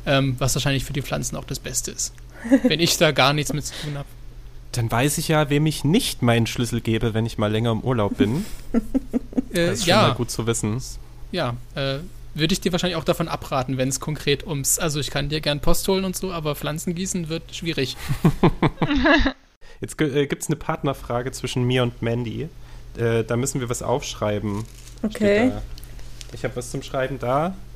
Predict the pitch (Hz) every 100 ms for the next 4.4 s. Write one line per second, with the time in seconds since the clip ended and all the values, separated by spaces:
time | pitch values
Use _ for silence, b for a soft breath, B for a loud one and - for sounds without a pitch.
0 | - 196 180 170 151 143 139 - 135 131
1 | - - 147 143 - 156 - 131 143 135
2 | 131 143 170 320 277 269 320 - - -
3 | 254 226 208 - - - - - - -
4 | - - -